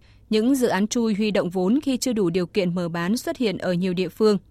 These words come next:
Tại đô thị lớn như thành phố Hồ Chí Minh, Hà Nội, việc lách luật huy động vốn diễn ra khá phổ biến với nhiều hình thức khác nhau. Có dự án được chào bán khá rầm rộ dù chưa thi công xong móng.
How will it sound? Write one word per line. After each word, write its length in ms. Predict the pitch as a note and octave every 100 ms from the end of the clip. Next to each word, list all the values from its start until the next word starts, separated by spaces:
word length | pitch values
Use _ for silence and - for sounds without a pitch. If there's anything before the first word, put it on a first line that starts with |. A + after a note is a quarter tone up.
| - - - -
Tại 180 | A#3
đô 120 | A#3 C#4+
thị 160 | B3
lớn 300 | G3+ G3+ A#3
như 140 | C#4+ B3+
thành 200 | A3+ F3+
phố 160 | F#3+
Hồ 140 | B3+ G#3
Chí 160 | G#3
Minh, 260 | A3 A#3 G3+
Hà 160 | F#3
Nội, 260 | F3 F3+ F3 - - - -
việc 300 | G#3 A#3+ A3
lách 180 | D#4 E4
luật 180 | A3+ -
huy 140 | A#3+
động 180 | A3 F3+
vốn 280 | F#3 F#3 B3
diễn 240 | - A3
ra 260 | A#3 G#3 F#3
khá 200 | - F#3
phổ 140 | B3+
biến 300 | E3+ F3 G#3 C#4+ - -
với 240 | G#3+ A3+
nhiều 140 | C#4 G#3+
hình 160 | F#3+ E3+
thức 180 | C#4+
khác 220 | - D4 A#3+
nhau. 220 | G#3 F#3 - - - - -
Có 200 | - F#3+
dự 140 | A#3+ C4
án 280 | - F#3 A#3
được 180 | G#3
chào 180 | - F#3
bán 240 | F3 F3 A#3
khá 220 | G#3 A3+
rầm 180 | A#3 F3
rộ 240 | F#3+ F3+ - _
dù 240 | G#3 A#3+
chưa 180 | A3 D4
thi 180 | C#4+ C4
công 220 | B3+ A#3+
xong 260 | G#3+ A3+ G3+
móng. 220 | F3+ A3+